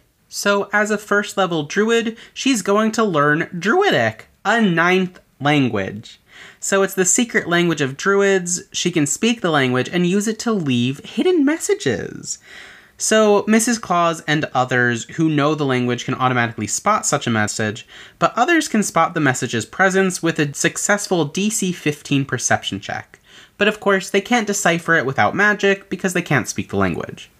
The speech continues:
Druids are also spellcasters, so she's going to know two cantrips of her choice from the Druid spell list, and what I love about this is Druids also use Wisdom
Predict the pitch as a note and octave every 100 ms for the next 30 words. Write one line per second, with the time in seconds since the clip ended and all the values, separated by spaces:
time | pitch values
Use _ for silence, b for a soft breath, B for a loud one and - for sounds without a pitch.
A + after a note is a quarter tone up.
0 | _ - E3+ E3+ D3+ D3 - C#3 D#3 -
1 | D3 C#3 - - - A#2 A2+ G#2+ G2+ -
2 | G#2 G2+ D#3+ - B B B B - F3
3 | E3 E3 D3+ - F#3 F3+ F3+ E3+ E3 D#3
4 | - B3+ - G#3 G3 G3+ - F3 - D3
5 | - C#3 C3 B2+ A#2+ G#2+ G2 - - G3
6 | G3 F#3+ F#3 - - B B B B3+ C4+
7 | A#3 A3 G3 F#3+ F#3+ F3+ E3 D3+ D3 A3+
8 | G#3+ - - G3 D#3 G3+ A#3+ A#3 - -
9 | F3+ G#3+ A#3 G3+ G3+ A3 F#3 B3+ B3+ G#3+
10 | G3+